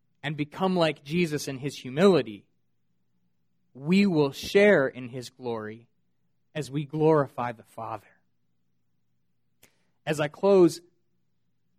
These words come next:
I want to make it clear. We are pointing to Jesus Christ as the one who makes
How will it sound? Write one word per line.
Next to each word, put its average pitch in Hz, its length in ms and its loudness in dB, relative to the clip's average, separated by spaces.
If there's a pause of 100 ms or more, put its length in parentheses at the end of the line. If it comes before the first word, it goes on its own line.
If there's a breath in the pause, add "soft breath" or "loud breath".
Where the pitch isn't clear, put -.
I 151 60 -4
want 190 120 2
to 196 60 2
make 185 220 0
it 156 120 -16
clear. 151 420 -6 (1600)
We 214 220 6
are 175 100 4
pointing 196 600 -4
to 139 100 -16
Jesus 143 400 -6
Christ - 680 -6 (200)
as 139 180 -8
the 143 80 -6
one 147 180 -4
who 147 140 -10
makes 143 300 -6